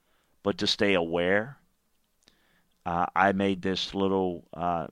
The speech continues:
notation yesterday, and I'll say it again. One of my best friends' brother is one of the leading experts in the country on infectious diseases.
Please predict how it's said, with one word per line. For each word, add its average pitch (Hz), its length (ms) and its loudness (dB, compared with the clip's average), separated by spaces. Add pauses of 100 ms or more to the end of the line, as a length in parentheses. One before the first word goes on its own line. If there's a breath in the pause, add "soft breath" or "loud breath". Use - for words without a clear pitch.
(300)
notation 98 640 0
yesterday, 87 640 -4 (140)
and 85 80 -8
I'll 82 120 -6
say 90 180 -2
it 92 60 0
again. 90 380 -6 (720 soft breath)
One 139 140 2
of 139 60 4
my 110 140 8
best 101 240 4
friends' 98 760 -2 (240)
brother 101 500 2 (440)
is 90 500 -4 (280)
one 104 180 -4
of 101 60 0
the 95 80 2
leading 95 340 0
experts 92 480 -4
in 90 80 -6
the 78 60 -8
country 101 420 -4
on 87 160 -4
infectious 90 560 -6
diseases. 90 640 -8